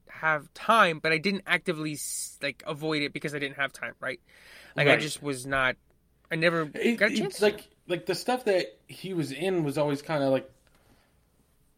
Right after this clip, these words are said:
Speaker 2: not in the same circle as what I was listening to. You know what I mean? Like,
Speaker 1: Yeah, uh-huh.
Speaker 2: that's the best way I can explain it.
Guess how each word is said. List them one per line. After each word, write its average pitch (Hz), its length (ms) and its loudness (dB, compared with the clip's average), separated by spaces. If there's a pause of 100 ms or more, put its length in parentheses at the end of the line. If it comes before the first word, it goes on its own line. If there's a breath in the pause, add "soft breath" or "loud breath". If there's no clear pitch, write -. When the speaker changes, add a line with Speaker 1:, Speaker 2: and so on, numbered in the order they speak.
(520)
Speaker 2:
not 175 420 2
in 180 160 6
the 170 80 4
same 170 280 4
circle 160 480 4
as 127 80 2
what 131 140 2
I 127 120 8
was 117 140 0
listening 107 360 -12
to. 104 140 -10
You 135 140 0
know 160 80 2
what 165 80 4
I 165 40 6
mean? 165 180 2
Like, 151 180 0
Speaker 1:
Yeah, 226 500 6
uh-huh. 190 320 4
Speaker 2:
that's - 140 -10
the 175 80 -4
best 170 180 4
way 175 100 6
I 151 40 4
can 139 140 0
explain 127 460 -2
it. 113 140 -6